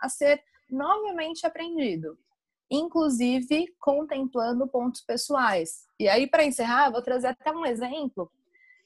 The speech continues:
que no começo da crise as pessoas começaram a ficar muito sentidas, porque os líderes entravam nas reuniões e já começavam a delegar tarefas,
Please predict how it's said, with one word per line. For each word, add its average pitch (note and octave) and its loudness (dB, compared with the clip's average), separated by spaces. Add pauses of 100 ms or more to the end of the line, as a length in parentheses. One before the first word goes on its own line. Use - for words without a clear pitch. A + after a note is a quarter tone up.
(240)
que A3+ -2
no C#4 4
começo C#4+ 0
da B3 2
crise C#4 0
as C#4+ 0
pessoas C4 -6
começaram B3+ 0
a C4 2
ficar B3+ -2
muito B3+ 4
sentidas, B3+ 0
porque G3 -4
os G#3 0
líderes A#3+ 0
entravam A#3+ 2
nas G3 -2
reuniões G3+ 0
e G#3+ -4
já G#3+ 0
começavam A#3+ -2 (340)
a B3 0
delegar C#4 4
tarefas, D#4 0